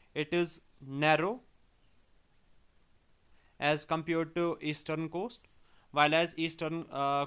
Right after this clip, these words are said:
coast क्या है? It is wider। इसके वाइडर होने का रीजन है rivers that flow into the Bay of Bengal। अब हम इस क्वेश्चन पे आ जाते हैं वापस से,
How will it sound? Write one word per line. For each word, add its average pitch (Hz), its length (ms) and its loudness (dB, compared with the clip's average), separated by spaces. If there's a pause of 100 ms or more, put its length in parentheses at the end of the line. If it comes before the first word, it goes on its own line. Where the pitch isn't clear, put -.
coast 156 240 -8
क्या 165 140 0
है? 151 220 -8
It 170 100 -8
is 226 120 -12 (340)
wider। 120 360 -2 (2500)
इसके 147 260 -2
वाइडर 170 340 8
होने 170 300 -2
का 175 140 4
रीजन 170 400 0
है 160 160 -6 (260)
rivers 156 420 -2
that 147 240 2
flow 175 240 -4 (120)
into 139 220 -8
the 139 100 -4
Bay 127 140 -4
of 147 120 -4
Bengal। 107 320 -10 (1300)
अब 160 140 6
हम 185 160 -2
इस 190 120 -4
क्वेश्चन 196 300 -2
पे 208 100 2
आ 156 120 6
जाते 156 240 0
हैं 156 100 -4
वापस 143 320 0
से, 208 140 -12